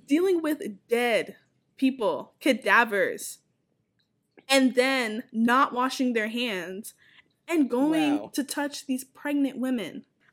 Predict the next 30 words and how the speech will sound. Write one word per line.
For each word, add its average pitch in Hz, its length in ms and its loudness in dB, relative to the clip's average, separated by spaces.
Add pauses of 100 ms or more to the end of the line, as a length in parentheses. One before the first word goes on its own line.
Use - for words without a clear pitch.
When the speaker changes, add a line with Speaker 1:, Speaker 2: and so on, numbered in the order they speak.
(100)
Speaker 1:
I 269 80 4
was 277 160 4
just 294 200 -2
like, 277 520 0
I, 254 480 0 (180)
and 247 140 2
that's 285 160 4
how 311 100 4
we 294 140 4
learned 269 200 4
about 254 240 -2
germs. 220 520 -4 (1500)
I 262 60 4
was, 269 260 2
my 262 180 4
mind 208 600 -2
was 202 120 -6
blown 185 340 -6
today. 175 520 -10
Like, 208 220 -6
I 202 80 4
was 226 140 0
just 214 180 -6
like, 160 180 -6
"I 196 60 -6
cannot, 180 640 -8 (800)
I - 40 -18
cannot 190 400 -12
believe." 175 480 -14 (880)
And 359 380 2